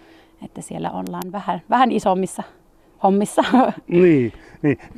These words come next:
Speaker 2: Ihan tähän vielä, vielä tässä vaiheessa, <clears throat> ennen, ennen kuin sitten siirrytään asiassa vähän matkaa eteenpäin, niin, niin kysyn sen, että miten sä harjoittelet?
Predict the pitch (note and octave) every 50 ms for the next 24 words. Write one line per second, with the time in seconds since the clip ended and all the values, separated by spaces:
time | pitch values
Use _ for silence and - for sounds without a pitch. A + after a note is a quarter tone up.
0 | - - - - - G#3+ G#3+ G#3 G3+ E3 F3 E3 D#3+ D#3 D3 D#3 E3 D#3 D3+ C3+
1 | C3+ B2+ - C#3 C3+ D3+ D#3+ D3 C3+ - - D3+ - - C#3+ B2 B2 A#2+ A#2+ A#2
2 | - - C3 - _ - - G3+ D#3+ A#2+ G2+ F2+ - C3+ C3 B2+ B2 C3 C3 -
3 | - - - - - - C3 C3+ C3 A#2+ C3 A#2 - B2 A#2 A2 - - - -
4 | - - C#3 A#2 - B2+ C#3 C3 B2 A2 B2+ B2 C3 B2+ A#2 B2+ - C3 A#2 A#2+
5 | C3+ B2+ C3 B2+ B2 A2+ - - A2+ A2+ B2+ B2+ C3+ B2 A#2 G#2+ - A2 A2 A2
6 | A2 A2 - - - - - - - - B2+ B2 A2+ - C3+ - - B2+ G#2 A#2
7 | B2 A#2+ G#2+ _ - B2 A#2 - - - - - - - - E3+ F3+ - - F#3
8 | - - E3+ E3+ F3+ D3+ A#2 F2+ - - - - - _ _